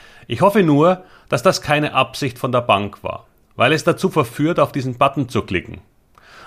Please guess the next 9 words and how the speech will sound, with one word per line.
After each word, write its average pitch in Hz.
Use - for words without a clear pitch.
was 120
zum 131
unmittelbaren 147
Verkauf -
der 120
gerade 113
gekauften 120
Positionen 139
führt. -